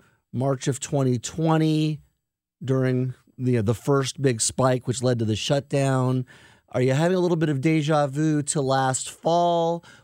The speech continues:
when we had another big spike and,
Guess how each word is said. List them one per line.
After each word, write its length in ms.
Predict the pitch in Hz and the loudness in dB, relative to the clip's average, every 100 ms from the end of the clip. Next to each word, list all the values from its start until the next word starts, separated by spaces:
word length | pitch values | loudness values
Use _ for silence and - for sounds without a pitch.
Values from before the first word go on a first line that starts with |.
| - | -6
when 120 | 131 | -2
we 120 | 131 | 0
had 180 | 135 127 | 0 0
another 400 | 117 123 147 165 | 0 0 0 0
big 280 | 143 160 143 | 0 -2 -2
spike 760 | - - 160 151 147 147 - _ _ _ _ _ _ _ | -4 0 0 2 0 -4 -14 _ _ _ _ _ _ _
and, 680 | - 123 117 113 107 104 104 | -2 0 0 0 -2 -2 -6